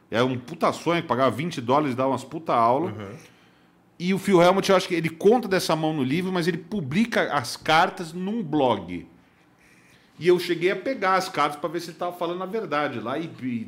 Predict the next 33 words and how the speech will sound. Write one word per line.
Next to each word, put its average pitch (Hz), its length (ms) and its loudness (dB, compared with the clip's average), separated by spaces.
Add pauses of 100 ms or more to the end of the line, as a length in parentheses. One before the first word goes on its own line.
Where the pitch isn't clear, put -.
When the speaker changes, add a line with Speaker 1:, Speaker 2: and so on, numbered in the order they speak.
Speaker 1:
tava 117 220 -8
mesmo. 139 340 -8 (120)
Speaker 2:
Sim. 135 260 -16 (320)
Speaker 1:
E 135 80 -2
aí 170 100 2
a 190 60 2
gente 202 200 -8
ficou 214 260 -12
conversando 185 560 -4
dessa 139 220 -6
parte, 170 240 -2
ele 165 80 -8
falou, 160 200 -6
pô, 202 160 -6
você 143 200 -10
é 185 40 -4
o 185 40 -2
único 214 260 -8
cara 156 260 -6
que - 100 -10
lembra 120 280 -6
da, 98 200 -8 (560)
é, 98 520 -10
não 117 120 -10
sei 117 160 -12
o 107 40 -10
quê. 185 140 -4
E 190 60 0
aí 214 60 2
ele 233 120 -2
ficou 247 260 -6
mais 240 260 -6
tempo. 135 400 -8